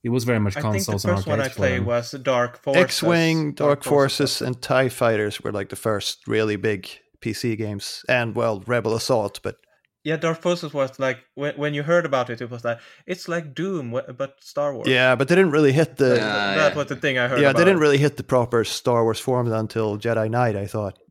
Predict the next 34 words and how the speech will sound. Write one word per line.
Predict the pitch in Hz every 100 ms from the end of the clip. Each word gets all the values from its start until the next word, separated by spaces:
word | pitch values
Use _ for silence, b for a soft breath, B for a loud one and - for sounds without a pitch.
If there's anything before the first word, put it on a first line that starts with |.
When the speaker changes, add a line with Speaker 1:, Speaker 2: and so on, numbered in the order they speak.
| -
Speaker 2:
Hmm. | 123 110
Speaker 1:
Yeah, | 151
where | 147
they | 151
actually | 139 - 139
started | - 127 117
feeling | - - 117 113 104 101
like | 104 101 95 -
Star | - 110
Wars | 107 101 92
games | 98 92
and | 104 101
not | 98
just | - 104 95 - - _ _ -
another | 110 117 104 107
game | 101 92 92 95 98
with | 101 98
Star | - 104 95
Wars | 92 95 90
stuff | - - 98 - - - - -
on | 101
top | 95 233
Speaker 3:
Yeah, | 240
Speaker 1:
of |
Speaker 3:
I | 190
mean, | 196
Speaker 1:
it. |
Speaker 3:
it | 196
felt | 214
like | 185 175
you | 170
coulda, | - 156 143
you | 165
could've, | 185 156 127